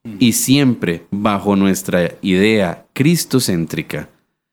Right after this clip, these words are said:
Speaker 2: haga que más personas se acerquen a Cristo.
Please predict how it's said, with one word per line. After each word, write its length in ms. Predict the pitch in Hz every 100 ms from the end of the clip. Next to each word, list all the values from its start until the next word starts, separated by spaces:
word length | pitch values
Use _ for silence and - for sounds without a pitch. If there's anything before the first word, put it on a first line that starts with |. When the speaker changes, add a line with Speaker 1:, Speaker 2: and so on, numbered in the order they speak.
| _ _ _ _ -
Speaker 2:
haga 280 | 107 123 139
que 220 | - 104
más 400 | 101 117 185 190
personas 480 | 165 147 127 113 110
se 80 |
acerquen 640 | 95 - 107 101 104 98 95 _ _ _ -
a 140 | 95
Cristo. 520 | - 82 - - -